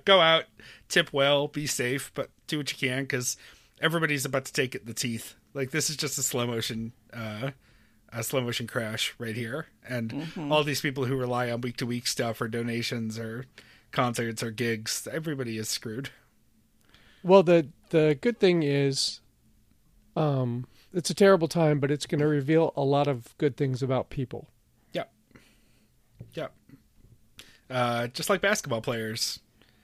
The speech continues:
Speaker 1: uh, vowing to pay the, the hourly wages of all the arena workers, uh, despite their billionaire owners not noticeably
Speaker 3: Yeah.
Speaker 1: silent on this issue.
Speaker 3: Yeah, only Mark Cuban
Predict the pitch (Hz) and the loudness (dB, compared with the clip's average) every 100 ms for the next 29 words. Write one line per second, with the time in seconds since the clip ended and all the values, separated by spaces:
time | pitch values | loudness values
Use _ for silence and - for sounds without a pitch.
0 | _ _ _ - 139 120 117 117 120 - | _ _ _ -10 -6 -4 -4 -4 -8 -12
1 | - - - - 135 131 135 131 131 135 | -20 -20 -20 -10 -2 0 2 2 -2 -6
2 | - 139 135 127 123 127 - _ 127 127 | 0 2 2 2 -2 -4 -10 _ -8 -2
3 | 131 131 127 127 131 127 127 131 127 123 | 0 0 2 2 0 -2 -2 0 0 -2
4 | 120 135 135 120 113 117 110 123 - - | 0 0 0 -2 -4 -6 -8 -6 -6 -8
5 | - - - - - 117 110 107 120 - | -16 -20 -20 -20 -10 -4 -4 -4 -8 -6
6 | 123 - 123 120 - 120 113 120 120 123 | -4 0 0 0 -2 -2 0 0 0 -2
7 | 117 120 123 117 113 - - _ _ _ | -4 -4 -2 -2 -4 -8 -12 _ _ _
8 | 123 123 110 - _ _ _ _ _ _ | -2 -2 -2 -8 _ _ _ _ _ _
9 | - 160 170 135 147 135 170 151 131 120 | 2 6 6 4 0 6 8 8 6 0
10 | 131 127 120 127 127 - 139 202 - _ | 0 0 0 0 0 2 2 0 -8 _
11 | _ _ _ - 147 175 170 190 180 185 | _ _ _ -6 6 8 10 8 8 6
12 | 165 - 175 160 143 127 | 4 4 4 6 4 2